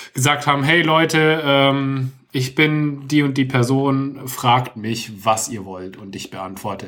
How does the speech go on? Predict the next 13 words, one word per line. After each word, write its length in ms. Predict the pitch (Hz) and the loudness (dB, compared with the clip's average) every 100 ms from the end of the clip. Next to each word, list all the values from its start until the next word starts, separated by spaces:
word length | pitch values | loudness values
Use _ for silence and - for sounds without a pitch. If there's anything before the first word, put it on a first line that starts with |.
| 87 | -16
es.“ 180 | - - - - - - - _ | -18 -18 -20 -20 -20 -20 -20 _
Und, 640 | 127 127 131 127 127 127 - | 0 2 4 2 0 -2 -4
äh, 600 | 131 127 123 127 127 131 - 151 | 2 4 6 6 4 2 0 -4
so 100 | 151 | -4
ein 80 | 160 | -2
paar 260 | - 165 165 | 0 0 0
Entwickler 520 | 131 170 190 196 185 | 0 0 2 2 2
dachten 320 | 170 - 160 | 2 0 -4
sich 160 | 156 - | -6 -4
dann, 320 | 151 151 139 | -4 -2 -2
dass 160 | 131 | -4
das 160 | 139 127 | -4 -4
ganz 180 | 127 | -2